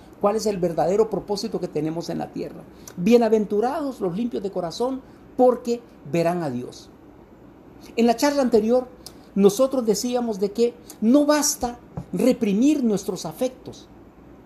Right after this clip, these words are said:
y que la represión de los afectos no es en realidad lo que nos conduce a nosotros a la virtud. Nosotros, como cristianos, no concebimos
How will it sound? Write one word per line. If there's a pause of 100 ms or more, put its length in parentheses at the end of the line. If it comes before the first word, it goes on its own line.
(420)
y
que
la
represión
de
los
afectos
no
es
en
realidad
lo
que
nos
conduce
a
nosotros
a
la
virtud. (1300)
Nosotros,
como
cristianos, (1000)
no
concebimos